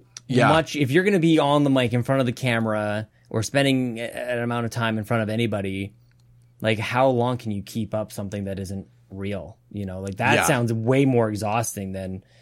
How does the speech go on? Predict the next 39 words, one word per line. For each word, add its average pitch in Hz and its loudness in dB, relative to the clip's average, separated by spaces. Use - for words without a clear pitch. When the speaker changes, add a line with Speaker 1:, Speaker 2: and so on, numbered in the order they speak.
Speaker 2:
even, 104 -4
like, 104 0
Speaker 1:
Yeah. 92 0
Speaker 2:
yeah, 104 -6
it 101 -4
just 110 -2
seems 113 0
harder 104 -4
to 98 -6
do. 110 -6
So 104 0
Speaker 1:
Yep. - -2
Speaker 2:
I'd 156 4
rather 165 4
just, 139 -4
ex-, 123 -4
like, 156 4
I'm 170 2
probably 135 2
explaining 120 0
more 117 2
than 113 2
I 107 -2
ever 101 -4
need 123 -4
to, 90 -16
really, 95 -6
but 98 -2
just 101 -6
Speaker 1:
Yeah, 233 2
but - -12
I, 185 2
I 175 4
think - 0
that 165 0
is 135 0
probably, 147 -4
you 135 0
know 120 2